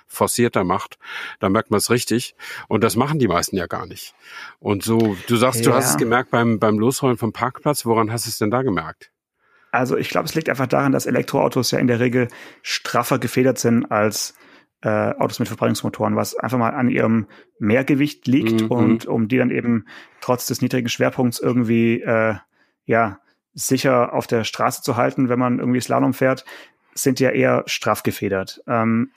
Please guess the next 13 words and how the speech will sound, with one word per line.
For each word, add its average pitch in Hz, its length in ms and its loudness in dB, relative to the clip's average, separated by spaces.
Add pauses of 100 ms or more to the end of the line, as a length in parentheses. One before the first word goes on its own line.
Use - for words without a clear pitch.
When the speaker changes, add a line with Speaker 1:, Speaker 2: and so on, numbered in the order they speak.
(100)
Speaker 2:
und 123 380 0 (840)
erst - 500 -4
wenn 131 120 2
du 127 60 2
den 127 120 2
Enyaq 135 480 0 (120)
auf, 123 520 0
ähm, 117 280 0
also 110 140 -2
wenn 107 100 2
du 117 60 4
ein 107 40 0
regelbares 117 760 0